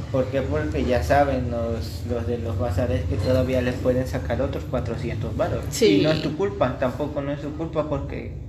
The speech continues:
Speaker 1: es dinero, ¿sí me
Speaker 2: Sí, sí,
Speaker 1: entiendes?
Speaker 2: sí.
Speaker 1: O sea, pero, pues, si ya sabían, o sea, si ya sabes que ellos los dan en un precio que ya los favorece, porque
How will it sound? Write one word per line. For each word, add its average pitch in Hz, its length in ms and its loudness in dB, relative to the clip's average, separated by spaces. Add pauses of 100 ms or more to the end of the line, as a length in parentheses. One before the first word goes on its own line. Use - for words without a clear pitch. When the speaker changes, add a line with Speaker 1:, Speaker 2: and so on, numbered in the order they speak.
(320)
Speaker 1:
es 139 140 -2
dinero, 135 500 4
¿sí 143 120 -4
me 131 100 -4
Speaker 2:
Sí, 302 140 4
sí, 254 80 2
Speaker 1:
entiendes? 254 320 2
Speaker 2:
sí. - 40 -6
Speaker 1:
O - 40 -8
sea, - 200 -8 (800)
pero, 117 840 0 (400)
pues, 127 280 -2
si 120 200 -4
ya 127 140 2
sabían, 127 800 0
o 120 100 -8
sea, 123 160 -10
si 120 160 -14
ya 123 140 -4
sabes 113 320 -4
que 123 160 -10
ellos 117 200 -6
los 113 160 -6
dan 120 180 -2
en 117 120 -8
un 123 140 -6
precio 143 380 -4
que 127 140 -8
ya 139 160 4
los 151 140 -2
favorece, 123 640 -2
porque - 580 -12